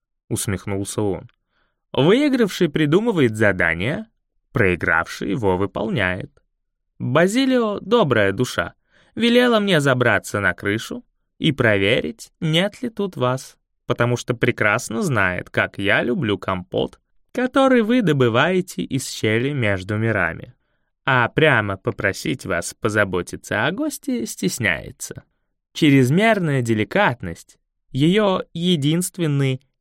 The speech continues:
недостаток". "Поначалу этот недостаток был огромным достоинством", сказал я, пряча руку под ближайшую подушку. "Мы все чрезвычайно высоко ценили деликатность Базилио, пока не убедились, э, что это жуткое чудище действительно не кусается,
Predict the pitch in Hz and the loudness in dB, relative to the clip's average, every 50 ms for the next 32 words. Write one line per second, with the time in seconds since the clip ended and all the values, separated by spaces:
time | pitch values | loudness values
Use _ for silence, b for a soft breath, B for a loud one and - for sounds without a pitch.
0 | _ _ - 147 147 143 139 127 120 - - - - 82 - - - - _ - | _ _ -8 -4 -2 -2 0 -2 -2 -4 -6 -6 -6 -6 -6 -8 -12 -16 _ -18
1 | - _ _ _ _ _ _ _ _ _ _ _ _ _ _ _ _ _ _ _ | -20 _ _ _ _ _ _ _ _ _ _ _ _ _ _ _ _ _ _ _
2 | _ _ - 117 110 104 107 - 175 196 220 214 175 175 - 202 - 208 180 160 | _ _ -4 -2 -2 0 0 2 2 2 2 2 0 0 -2 -4 -4 -2 0 0
3 | 147 135 - 160 170 - 185 165 165 185 185 175 151 131 123 147 170 180 175 165 | 0 0 0 -2 -2 -2 -2 -2 -2 0 0 0 0 2 0 0 0 0 0 0
4 | 170 170 - - 117 123 147 147 - - 107 90 90 - _ _ _ _ _ _ | 0 0 0 0 -2 -2 -2 -2 -6 -8 -8 -8 -8 -10 _ _ _ _ _ _
5 | _ _ _ - - - 107 92 92 90 85 85 92 123 139 135 - 98 101 113 | _ _ _ -10 -2 -2 0 0 0 0 -2 0 0 0 0 0 -2 -2 -2 -2
6 | 113 - 101 90 104 123 - 110 - 95 87 90 92 90 85 92 87 87 - - | 0 -2 -2 -2 -2 -2 -4 -6 -8 -6 -6 -6 -6 -6 -4 -4 -6 -6 -6 -8
7 | 104 90 - 110 117 113 98 90 - - - - _ _ _ _ _ _ _ _ | -8 -4 -2 -2 -2 -2 -4 -6 -6 -10 -20 -20 _ _ _ _ _ _ _ _
8 | _ _ _ _ _ _ - 160 208 220 190 - 233 208 175 - 185 175 180 165 | _ _ _ _ _ _ -2 0 0 0 0 0 -2 -2 0 0 0 0 0 0
9 | 170 175 - - 226 214 185 170 160 160 - 180 180 - 208 156 - - 151 151 | -2 -4 -4 -4 -4 -2 -2 -2 -2 -2 -2 -4 -4 -2 -4 -4 -2 -2 -2 0
10 | 131 110 104 101 101 107 98 127 - 123 101 - 107 98 101 117 143 151 139 110 | 0 0 -2 -2 -2 -2 -2 0 0 0 -2 -2 -2 -4 -2 0 0 0 2 0
11 | 90 90 85 78 78 - - 117 - - 117 107 107 110 110 120 135 151 202 190 | 0 0 -2 -2 -4 -2 -4 -2 0 0 0 0 0 0 0 0 0 0 0 0
12 | 143 104 - - - - 104 - - - 175 170 156 - 139 131 135 143 139 170 | 0 -2 -2 -6 -10 -10 -10 -8 -6 -2 -2 -2 0 0 0 0 0 0 0 0
13 | 156 - - 117 117 - - 208 175 135 - 139 135 139 147 139 - - 147 165 | -2 -2 -2 -2 -2 -2 -4 -4 -4 -4 -4 -2 -2 -2 -2 -2 -2 -2 -4 -2
14 | - 185 180 175 170 165 160 - 175 - - 98 87 90 - - - - | -2 -2 -2 -2 -2 -4 -4 -6 -4 -2 0 0 0 0 -2 -4 -8 -12